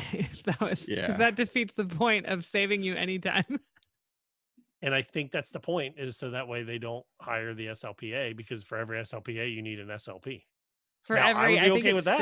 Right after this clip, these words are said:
Speaker 1: six. Uh, if trying, there's a max.
Speaker 3: No, I think in Ohio, it's like a
Speaker 1: No, I'm
Speaker 3: direct
Speaker 1: saying
Speaker 3: supervision,
Speaker 1: asha has
Speaker 3: like
Speaker 1: guidance on, like, for
Speaker 3: Oh,
Speaker 1: me
Speaker 3: yeah,
Speaker 1: as an
Speaker 3: yeah, yeah, yeah.
Speaker 1: S L P A or you as an S L P, right? Uh, me as an S L P,
Speaker 3: How many you can watch?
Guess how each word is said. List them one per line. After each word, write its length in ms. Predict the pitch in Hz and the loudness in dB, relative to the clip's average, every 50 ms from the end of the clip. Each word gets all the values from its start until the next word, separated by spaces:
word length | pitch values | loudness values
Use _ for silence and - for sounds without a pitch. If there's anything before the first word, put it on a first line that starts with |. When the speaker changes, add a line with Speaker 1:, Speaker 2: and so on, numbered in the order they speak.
| 185 180 | 2 0
Speaker 1:
six. 300 | - - - - - - - - - _ _ _ _ _ _ _ _ - | -2 -8 -14 -16 -18 -20 -20 -20 -20 _ _ _ _ _ _ _ _ -8
Uh, 140 | 175 165 - | -6 -6 -6
if 140 | - - - | -6 -10 -6
trying, 240 | - 214 214 202 170 | -2 -2 -2 0 2
there's 240 | 214 220 220 220 247 | 2 2 2 2 0
a 80 | 240 | -2
max. 420 | 208 196 190 196 196 - - - - | 0 2 2 2 2 2 -2 -2 0
Speaker 3:
No, 240 | 139 147 147 143 | 4 4 4 4
I 80 | 135 120 | 2 2
think 220 | - 165 160 151 | 2 0 0 0
in 100 | 170 143 | -2 -6
Ohio, 400 | 131 117 - 147 170 180 165 139 | -6 -4 0 2 4 4 4 4
it's 140 | 127 113 - | 2 0 -4
like 100 | 127 120 | -4 -4
a 60 | 120 110 98 117 113 | -6 -8 -8 -8 -4
Speaker 1:
No, 160 | 107 220 240 | 2 4 4
I'm 60 | 220 214 214 | 4 4 2
Speaker 3:
direct 40 | 190 | 2
Speaker 1:
saying 260 | - 226 214 208 196 | 2 2 2 2 0
Speaker 3:
supervision, 200 | - - - 190 214 240 240 | 2 2 4 6 6 6 4
Speaker 1:
asha 180 | - - 214 208 | 4 2 4 4
has 200 | 202 196 185 175 | 4 4 2 2
Speaker 3:
like 60 | 180 | 2
Speaker 1:
guidance 480 | 190 175 175 180 180 175 170 160 156 - | 2 2 4 4 2 0 -2 -4 -6 -6
on, 360 | - 170 175 175 170 170 170 | -6 -2 -2 0 0 -2 0
like, 280 | 165 170 170 170 - - - - _ _ 160 151 170 | 0 0 0 0 -2 -6 -16 -20 _ _ -4 -2 -2
for 80 | 196 185 | 0 2
Speaker 3:
Oh, 80 | 175 170 | 4 4
Speaker 1:
me 160 | 165 202 214 | 4 4 4
Speaker 3:
yeah, 60 | 214 | 4
Speaker 1:
as 120 | 202 202 175 | 4 2 0
an 80 | 190 | -2
Speaker 3:
yeah, 60 | - - | -2 -2
yeah, 60 | 180 | -2
yeah. 60 | 185 | -2
Speaker 1:
S 60 | 190 208 | 0 -2
L 60 | 196 190 | -2 -2
P 100 | 202 185 | 0 0
A 80 | 175 160 | 0 0
or 40 | 147 | 0
you 400 | 160 160 160 170 185 190 196 196 | -2 -2 -2 -2 0 2 2 2
as 160 | 190 190 185 | 2 0 0
an 100 | 185 175 - | -2 -4 -4
S 200 | 160 180 175 - | -4 -4 -4 -2
L 120 | 170 170 - | -4 -6 -4
P, 500 | - - 208 190 170 156 156 160 151 - _ _ _ _ _ _ _ _ _ _ - | -4 -6 -4 -2 -2 -2 -4 -6 -8 -10 _ _ _ _ _ _ _ _ _ _ -8
right? 140 | 175 - - - - | -8 -8 -6 -4 -4
Uh, 60 | 180 | 0
me 160 | 190 214 214 | 2 2 2
as 120 | 208 196 | 2 0
an 120 | 190 185 - | -2 -4 -2
S 260 | - 190 175 - - | -2 -2 -2 -2 -2
L 160 | 196 185 180 | -2 -2 -2
P, 240 | - - - 220 196 | -4 -4 -6 -4 -2
Speaker 3:
How 60 | 170 | -2
many 240 | 165 - 107 104 107 | -2 -2 -2 -4 -6
you 80 | 107 101 | -6 -8
can 100 | 104 101 | -10 -10
watch? 240 | 98 98 107 - | -10 -10 -10 -12